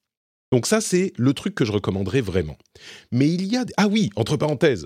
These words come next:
je le, je l'ai même pas dit, mais si vous lisez en anglais, euh, il est disponible gratuitement sur le site de Sanderson. Alors, c'est pas très pratique à lire, il est pas en P D F, il y en a d'autres qui sont en P D F, mais il est disponible en Creative Commons, donc je suis sûr que vous pouvez le trouver quelque part.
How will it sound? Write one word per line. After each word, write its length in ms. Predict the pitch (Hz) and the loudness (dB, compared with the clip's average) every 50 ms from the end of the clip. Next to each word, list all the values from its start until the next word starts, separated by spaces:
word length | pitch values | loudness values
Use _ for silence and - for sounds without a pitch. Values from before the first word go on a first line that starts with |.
| - | -12
je 160 | _ - 104 104 | _ -4 -2 0
le, 300 | 101 98 101 95 92 92 | 0 2 2 0 0 0
je 160 | 87 95 95 | 0 -2 0
l'ai 180 | 92 95 95 | 0 0 0
même 160 | 90 101 104 98 | 0 0 0 0
pas 140 | 110 113 | -2 -2
dit, 180 | 120 170 185 165 | -2 -2 -2 -2
mais 220 | 120 104 98 92 - - - - - _ | 0 0 0 -2 -4 -8 -16 -20 -18 _
si 180 | - - 170 | -6 -4 -4
vous 140 | 160 156 165 | -2 -2 -2
lisez 280 | 160 147 143 131 147 147 | -2 -2 -2 0 0 0
en 120 | 135 120 | 0 0
anglais, 460 | 113 107 107 104 127 160 196 220 220 - _ _ _ - - _ _ - | 0 0 0 0 0 0 0 -2 -4 -8 _ _ _ -20 -20 _ _ -2
euh, 260 | 113 110 107 101 101 101 - - | 0 2 2 0 0 -2 -4 -4
il 180 | 175 180 180 | -2 0 2
est 100 | 190 185 | 2 0
disponible 800 | 147 139 160 151 - - 151 139 127 151 202 240 226 156 110 - - | 0 -2 -4 -4 -2 0 0 0 0 0 -2 -2 -2 -2 -4 -6 -6
gratuitement 580 | 107 117 139 147 - - 131 - 160 185 214 240 | -4 -2 -2 -2 -4 -8 -10 -6 -4 -2 -2 -2
sur 320 | 233 - - 190 202 180 | -4 -6 -2 -2 -2 0
le 140 | 170 143 143 | 0 0 -2
site 400 | - - - - 226 233 - - | -2 -4 -4 -6 -6 -8 -8 -2
de 140 | 120 127 113 | -2 0 0
Sanderson. 560 | - 131 117 110 107 104 - - - 87 76 76 | 0 0 0 0 0 0 0 0 -2 -4 -4 -4
Alors, 180 | 90 98 95 - | -6 -6 -6 -4
c'est 80 | - | -4
pas 80 | 156 165 | -4 -4
très 160 | - - 143 | -2 -4 -4
pratique 340 | - - 113 - 127 117 - | -2 -4 -4 -6 -4 -4 -4
à 60 | 95 | -4
lire, 220 | 95 104 127 123 | -2 -4 -4 -4
il 100 | 113 90 | -4 -6
est 40 | 87 | -4
pas 120 | - - 101 | -4 -4 -4
en 100 | 98 90 | -4 -2
P 160 | - 113 95 | -2 -2 0
D 240 | 87 90 92 - - | 0 0 2 0 0
F, 160 | - - _ _ | -2 -6 _ _
il 80 | - 95 | -8 -8
y 20 | |
en 60 | 85 | -6
a 80 | 78 78 | -6 -4
d'autres 240 | 85 117 127 113 - | -2 -2 -2 -2 -4
qui 100 | - 85 | -8 -10
sont 140 | - - | -8 -8
en 100 | 92 82 | -8 -8
P 140 | - - 90 | -6 -6 -4
D 180 | 85 85 95 131 | -4 -2 -2 -4
F, 80 | - - - - - - - _ _ | -4 -6 -14 -20 -20 -20 -20 _ _
mais 100 | 117 123 | 0 0
il 120 | 131 135 147 | 2 2 0
est 60 | 156 | 0
disponible 640 | 139 143 - - 135 127 139 165 202 175 151 - - - | -2 -4 -2 -2 -2 0 0 0 0 0 -2 -4 -2 -2
en 180 | 127 131 135 | -2 -2 -2
Creative 460 | 120 - - 123 120 117 - 131 117 | -2 -2 0 0 0 0 -4 -6 -4
Commons, 240 | - - 113 117 113 | -4 -2 -2 0 0
donc 220 | 101 87 107 107 104 | 0 0 -2 -4 -4
je 60 | - | -6
suis 80 | 131 | -8
sûr 200 | 123 - 220 196 | -4 -4 -4 -2
que 80 | - - | -2 -2
vous 140 | 131 113 104 | -4 -4 -4
pouvez 160 | - 117 110 | -2 -2 -2
le 80 | 104 95 | -2 -4
trouver 240 | - 107 104 110 | -4 -4 -4 -2
quelque 240 | - 117 90 - 101 | -2 -2 -2 -2 -4
part. 280 | - - 67 60 - | -4 -4 -10 -14 -14